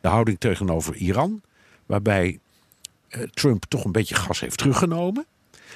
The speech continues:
En toch ruimte wil laten voor iets van diplomatiek overleg. En, eh, die raketproeven,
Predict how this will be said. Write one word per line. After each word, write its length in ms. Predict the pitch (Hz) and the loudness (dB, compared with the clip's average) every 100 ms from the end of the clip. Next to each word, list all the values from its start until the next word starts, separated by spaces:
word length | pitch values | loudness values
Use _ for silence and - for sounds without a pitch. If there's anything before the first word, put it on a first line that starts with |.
| - - _ | -20 -20 _
En 320 | - 110 90 - | 0 0 2 -2
toch 240 | 131 95 | -2 2
ruimte 400 | 87 117 131 107 | 4 4 2 2
wil 200 | 92 90 | 2 2
laten 420 | 92 85 80 95 | 2 0 0 -4
voor 220 | - 87 | -2 -4
iets 280 | - 110 - | -2 -2 -2
van 200 | - 82 | 0 -2
diplomatiek 580 | 78 90 80 73 117 110 | 0 -2 -2 -2 -2 -2
overleg. 600 | 87 73 80 127 - - - - - - _ | -2 0 0 0 0 -6 -14 -18 -18 -20 _
En, 340 | 160 165 170 - | 2 4 0 0
eh, 120 | 143 135 | 0 0
die 180 | 120 123 | 0 0
raketproeven, 920 | 117 95 185 - 147 139 110 120 117 | 0 0 -2 0 0 0 0 0 -2